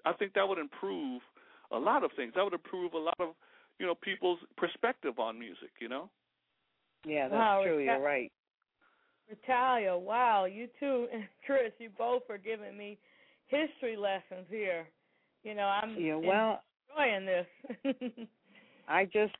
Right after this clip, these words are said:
Speaker 2: um, I'm just someone who likes real, what I call, consider real classic music, and,
Speaker 3: Me,
Speaker 2: um,
Speaker 3: me too.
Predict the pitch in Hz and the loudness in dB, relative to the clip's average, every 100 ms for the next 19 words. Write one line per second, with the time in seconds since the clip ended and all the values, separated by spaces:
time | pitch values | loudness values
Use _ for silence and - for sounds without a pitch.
0 | - 196 180 170 160 - 170 185 185 185 | 0 4 4 2 -4 -6 -4 -4 -4 -6
1 | - 175 - 190 185 185 185 180 170 170 | -10 -4 0 2 2 0 -2 -2 0 -2
2 | - 156 160 202 170 143 131 156 147 175 | -4 -6 2 4 2 -2 -8 -4 -2 -4
3 | 175 156 - 156 - 165 143 165 165 147 | -4 -10 -10 -12 -4 -4 -2 -2 -2 -4
4 | - 151 147 139 - 170 170 131 123 - | -2 -2 -2 -10 -10 -10 -10 -12 -14 -12
5 | 151 147 143 208 135 139 _ 196 190 196 | -12 -12 -10 -8 -8 -10 _ -14 -10 -10
6 | 196 208 175 165 | -8 -4 -2 -4